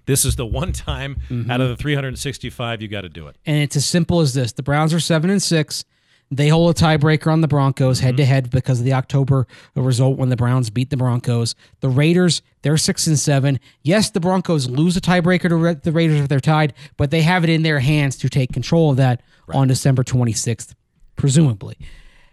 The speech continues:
Speaker 2: Patriots, Colts tomorrow. You're rooting for the Patriots. Another one that's gonna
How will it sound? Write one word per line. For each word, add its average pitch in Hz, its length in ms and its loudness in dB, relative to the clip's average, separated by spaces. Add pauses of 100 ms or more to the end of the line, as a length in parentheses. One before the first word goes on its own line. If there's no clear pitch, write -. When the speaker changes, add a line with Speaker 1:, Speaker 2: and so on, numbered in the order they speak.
(160)
Speaker 2:
Patriots, 233 480 2
Colts 214 420 0
tomorrow. 139 540 2 (880)
You're 190 120 2
rooting 175 180 4
for 220 100 0
the 226 100 2
Patriots. 269 640 2
Another 247 260 0
one 220 220 2
that's 180 160 0
gonna 160 260 0